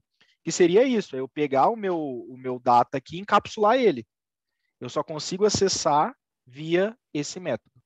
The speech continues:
E aí esse método não permite incluir o, incluir uma informação,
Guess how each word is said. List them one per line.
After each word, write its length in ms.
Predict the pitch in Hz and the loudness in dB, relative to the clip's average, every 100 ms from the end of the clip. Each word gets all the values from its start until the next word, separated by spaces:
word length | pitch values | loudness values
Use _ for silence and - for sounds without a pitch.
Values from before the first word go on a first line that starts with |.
| _ - | _ 0
E 80 | |
aí 100 | 156 | 2
esse 200 | 151 - | 2 0
método 360 | 180 151 - 175 | 0 0 0 -6
não 140 | 175 | -6
permite 420 | 180 190 175 175 190 | -4 -4 -6 -12 -16
incluir 360 | 185 190 170 | -14 -10 -8
o, 340 | 170 175 185 202 | -8 -10 -14 -18
incluir 300 | 156 170 156 | -16 -8 -8
uma 160 | 160 | -8
informação, 680 | 165 - 165 196 208 - | -12 -12 -12 -12 -8 -6